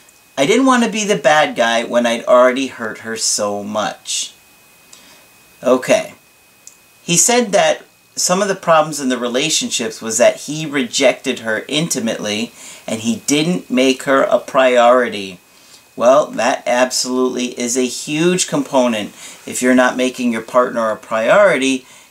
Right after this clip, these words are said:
you're not gonna stay connected. If you don't feel connected with the person you're with, you're gonna drift apart. So, he says,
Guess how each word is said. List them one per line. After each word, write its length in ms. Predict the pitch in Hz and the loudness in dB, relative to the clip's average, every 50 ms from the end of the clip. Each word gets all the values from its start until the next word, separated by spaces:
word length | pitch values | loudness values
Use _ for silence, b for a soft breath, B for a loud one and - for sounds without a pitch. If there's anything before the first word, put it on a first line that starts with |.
| B _ - | B _ -14
you're 140 | 110 110 110 | -10 -6 -2
not 260 | 110 107 110 113 - | -2 -2 -2 -2 -2
gonna 180 | 131 139 160 | -4 -2 -2
stay 280 | 156 - - - 165 175 | 0 -2 -2 -2 -2 -4
connected. 640 | 170 - 202 190 190 185 165 - - - 113 101 95 | -4 -4 -2 0 0 0 0 -2 -4 -10 -14 -12 -14
If 140 | 104 - - | -14 -14 -14
you 80 | 101 | -12
don't 220 | 101 104 107 117 117 | -10 -10 -10 -10 -10
feel 340 | - - 127 131 135 135 | -6 -4 -2 -2 -2 -2
connected 540 | 131 - - 139 147 143 139 - - 151 135 | -6 -8 -6 -4 -2 -2 -4 -4 -6 -8 -6
with 160 | 143 147 147 - _ _ - - - _ - - - | -6 -8 -10 -12 _ _ -20 -20 -20 _ -20 -16 -12
the 100 | - 127 | -10 -8
person 400 | - - 143 143 131 - 131 127 | -4 0 0 0 2 2 2 2
you're 160 | 123 117 120 131 | 2 2 2 2
with, 400 | 180 196 175 147 131 - - - B B B B B B B B B B _ _ _ _ _ _ _ _ _ _ _ _ _ _ _ _ _ - | 2 2 2 2 0 -6 -12 -20 B B B B B B B B B B _ _ _ _ _ _ _ _ _ _ _ _ _ _ _ _ _ -10
you're 120 | 123 117 | -8 -6
gonna 180 | 113 113 110 104 | -4 -4 -4 -4
drift 240 | 95 107 104 - - | -6 -6 -8 -8 -10
apart. 400 | - - 113 104 95 82 - - _ - - - _ _ _ _ _ _ _ _ _ _ _ _ _ _ _ _ _ _ _ _ - - _ _ B B B B B B B B B _ | -6 -2 0 0 0 0 -2 -10 _ -20 -20 -20 _ _ _ _ _ _ _ _ _ _ _ _ _ _ _ _ _ _ _ _ -20 -20 _ _ B B B B B B B B B _
So, 380 | - - - 165 131 - - - _ _ _ _ _ _ - | -4 0 2 2 2 2 0 -6 _ _ _ _ _ _ -10
he 120 | 160 147 | -6 -4
says, 480 | - 170 156 147 147 143 139 - - | 0 2 2 2 2 0 -2 -6 -10